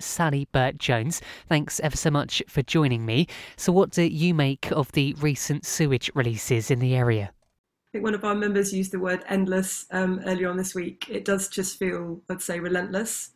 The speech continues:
Speaker 2: Um, we message each other when we see that, you know, it's raining to say that there's probably now gonna be a release, and that's gonna be two or three days before we feel safe to swim again.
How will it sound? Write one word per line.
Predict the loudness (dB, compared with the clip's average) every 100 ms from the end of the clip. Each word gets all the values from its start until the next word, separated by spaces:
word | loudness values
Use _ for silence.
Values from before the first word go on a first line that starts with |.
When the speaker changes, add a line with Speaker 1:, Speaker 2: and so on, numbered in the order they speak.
| _
Speaker 2:
Um, | -4 -2 -2 -4 -4 -6 -12 -14 -20 -20 -20 _ _ -2
we | 0 2
message | 0 0 -2
each | -2 0
other | 0 2
when | 2
we | 2
see | 2 0
that, | 2 -2 -4
you | -4
know, | -2 -2
it's | -2 2
raining | 4 4 2
to | -2
say | -2 -2 -2
that | -4
there's | -6
probably | -4 -2 0
now | 0 0
gonna | -2
be | -4
a | -6
release, | -2 -2 -2 -4
and | -4
that's | -6 -4
gonna | -4 -2
be | -4
two | -4 -4
or | -4
three | -8 -6
days | -6 -6 -10
before | -12 -12 -8 -6 -6 -6
we | -6
feel | -6 -8
safe | -6 -6 -6 -8
to | -10
swim | -8 -4 -4 -4 -6
again. | -4 -2 -4